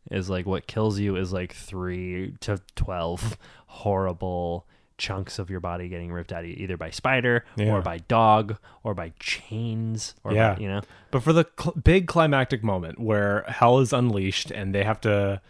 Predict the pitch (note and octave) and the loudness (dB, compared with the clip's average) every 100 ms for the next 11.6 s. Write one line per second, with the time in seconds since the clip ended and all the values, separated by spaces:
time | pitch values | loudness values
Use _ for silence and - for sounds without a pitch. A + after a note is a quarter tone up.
0 | _ _ _ - B2 G#2+ G#2+ G#2 G#2 G#2 | _ _ _ -4 0 2 2 2 2 0
1 | G#2 G2 G2+ G2 G2+ G#2 G2 G#2 G2 G#2 | 0 0 -2 0 2 4 4 2 2 2
2 | G#2 G2+ G2 G#2 G2 G2+ G2 C3 E3 D#3+ | 2 0 -4 -4 -2 -2 0 2 4 2
3 | - A#2 A#2 - A#2+ B2 B2+ B2 A2+ A#2 | 2 0 0 0 2 4 6 4 4 2
4 | G2+ A2 G#2+ - G2 G2+ G#2 F#2+ F2+ - | 4 4 2 0 -2 -4 -4 -4 -8 -12
5 | _ - - G#2+ A2 A2 A#2 A2 G2+ F#2+ | _ -10 -4 -4 -4 0 0 2 -2 -2
6 | F#2+ E2 - - F3 A3 D3+ F2 - - | -4 -6 -10 -10 4 6 6 2 -6 0
7 | D3+ D3+ D3+ D3+ A2+ B2 C3 C#3+ D#3+ C3 | 2 4 2 -4 4 4 6 6 8 6
8 | G#2 E2+ A2+ G#2+ E2 _ - C3+ - A#2+ | 4 0 2 2 0 _ -8 -2 2 4
9 | A#2 G2+ C3 A#2+ A2 G#2+ G#2 G2 G2 B2 | 4 6 6 6 2 2 2 2 2 0
10 | B2 A2+ A2 G2+ G#2+ - A2 G#2 - G2+ | -2 0 0 2 0 0 0 0 0 0
11 | G#2 G2 A#2 G#2 E2+ F#2 | 0 0 0 0 -2 -8